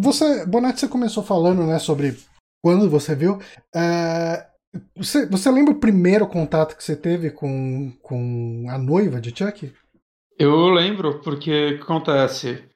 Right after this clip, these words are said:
Speaker 2: Meu prim-, o, A Noiva de Chuck é um negócio, tipo, eu gostava muito de Brinquedo Assassino um, dois e três, passava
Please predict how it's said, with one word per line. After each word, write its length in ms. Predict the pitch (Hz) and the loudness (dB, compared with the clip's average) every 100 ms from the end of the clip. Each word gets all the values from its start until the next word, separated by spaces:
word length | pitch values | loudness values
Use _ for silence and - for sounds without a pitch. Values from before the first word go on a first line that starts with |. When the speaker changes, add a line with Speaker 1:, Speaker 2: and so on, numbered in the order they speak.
| _ - | _ 0
Speaker 2:
Meu 100 | 165 | 2
prim-, 220 | 196 190 | 2 0
o, 180 | 180 196 | 0 2
A 80 | 165 | 2
Noiva 180 | 185 220 | 2 -4
de 160 | 208 - | -6 -2
Chuck 300 | 196 202 220 | 2 2 0
é 40 | |
um 120 | 214 | 0
negócio, 220 | 208 208 202 | 2 2 0
tipo, 120 | 214 | -2
eu 60 | 190 | 0
gostava 360 | 190 202 202 | 0 0 -2
muito 180 | 190 190 | -2 -4
de 100 | 180 | -4
Brinquedo 320 | 160 156 156 | -4 -6 -6
Assassino 260 | 147 - 156 | -6 -4 -4
um, 40 | 143 | -2
dois 160 | 139 | -4
e 40 | 127 | -4
três, 240 | 135 147 | -2 -2
passava 380 | 151 135 135 117 | -4 -4 -2 -2